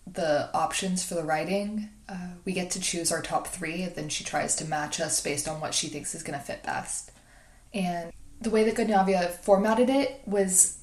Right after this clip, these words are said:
the first paragraph was pushed up into the right corner, and the entire piece is about edges, and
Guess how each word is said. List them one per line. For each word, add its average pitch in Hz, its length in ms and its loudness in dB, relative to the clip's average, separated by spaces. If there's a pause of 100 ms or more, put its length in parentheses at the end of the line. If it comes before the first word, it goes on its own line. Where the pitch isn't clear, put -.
the 190 200 0
first 214 360 0
paragraph 202 540 0
was 202 140 2
pushed - 320 -2
up 185 180 0
into 180 180 0
the 170 100 0
right - 240 2
corner, - 560 -8 (500)
and 185 440 4 (560)
the 202 180 2
entire 190 380 2
piece - 580 0
is 180 120 -2
about 170 380 -2
edges, 180 800 2
and 175 540 -2